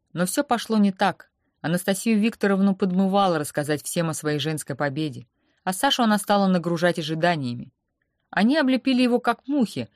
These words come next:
а он только отмахивался, не до этого. Со временем мухи разжирели и превратились в свинцовые блины, и вот он уже ходил повсюду, будто в жилете для рентгеновского исследования. А тут ещё начались упрёки,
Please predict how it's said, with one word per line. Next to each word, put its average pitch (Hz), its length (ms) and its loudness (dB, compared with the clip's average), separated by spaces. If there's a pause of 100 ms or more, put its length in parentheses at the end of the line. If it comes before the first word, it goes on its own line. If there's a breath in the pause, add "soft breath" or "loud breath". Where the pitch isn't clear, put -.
(160)
а 147 120 -2
он 180 100 0
только 190 260 0
отмахивался, 196 680 -2
не 135 120 -6
до 156 100 0
этого. 196 400 -2 (600)
Со - 180 -2
временем 269 380 2
мухи 254 280 2
разжирели 208 640 2
и 202 40 4
превратились 180 600 0
в - 40 -10
свинцовые 160 640 -4
блины, 151 500 -4 (320)
и 135 60 -10
вот 170 220 0
он 185 140 2
уже 175 180 0
ходил 175 320 0
повсюду, 175 460 -2
будто 170 340 -4
в 139 60 -8
жилете 180 460 0
для 170 200 2
рентгеновского 175 720 -2
исследования. 127 640 -4 (400)
А 175 80 -4
тут 233 200 -10
ещё 196 180 -4
начались 170 480 -2
упрёки, 180 560 -4